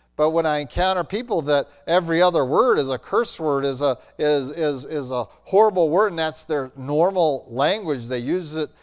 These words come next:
and, and don't think that that's just sailors anymore and iron workers. Um, it's five-year-olds, because mommies are using it at home on the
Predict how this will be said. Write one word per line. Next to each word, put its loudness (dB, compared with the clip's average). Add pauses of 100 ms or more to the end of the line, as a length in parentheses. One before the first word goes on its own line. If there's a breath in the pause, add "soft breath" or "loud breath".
(160 soft breath)
and, -4
and -6
don't 2
think -8
that -6
that's 0
just -8
sailors 2
anymore -6 (460)
and -12
iron -2
workers. -8 (760)
Um, -8 (120)
it's -6
five-year-olds, -2 (1000)
because -6
mommies 2
are -4
using -8
it -6
at -4
home -4
on -10
the -12